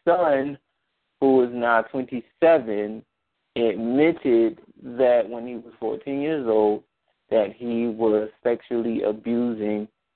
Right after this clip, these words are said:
his younger sister, uh, or should I say he was, uh, he committed molestation towards, uh, his younger sisters,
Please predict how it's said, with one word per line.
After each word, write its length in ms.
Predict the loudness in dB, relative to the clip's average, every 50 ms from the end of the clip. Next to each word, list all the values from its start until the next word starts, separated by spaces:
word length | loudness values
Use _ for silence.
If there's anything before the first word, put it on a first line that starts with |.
| _ _ _ _ _ _
his 420 | -2 0 2 4 4 2 2 0 -4 -10 -18
younger 720 | -16 -12 -8 -6 -4 -4 -4 -2 -2 -2 0 0 0 -2 -4 -8 _ _ _ _ _ _
sister, 460 | 0 0 0 0 _ -8 -8 -8 -10 -14 _ _ _ _ -2
uh, 200 | 0 0 0 -2 -4 -2
or 340 | 0 2 4 4 2 2 0 -8 -8 -2
should 80 | 2 4
I 120 | 4 2 2 -2
say 160 | -6 -6 -4
he 100 | -6 -6
was, 220 | -4 -2 -2 -2 -2 -6 _ _ _ _ _ _ _ _ -6
uh, 240 | -4 -2 -2 -2 -2
he 260 | -4 -6 -8 -10 -10
committed 480 | -6 -6 -2 0 0 0 0 0 -4 -4
molestation 760 | -6 -6 -6 -6 -8 _ -2 0 0 0 0 -4 -10 -10 -10 -10
towards, 400 | -10 -6 -2 -2 0 0 -2 -4 _ _ _ _ _ _ _ _ _ _ _ _ _ 4
uh, 160 | 4 4 4
his 180 | 4 0 -6 -8 _ _ -8
younger 360 | -2 0 0 0 0 -2 -6 -6 -4
sisters, 340 | -6 -6 -6 _ -14 -14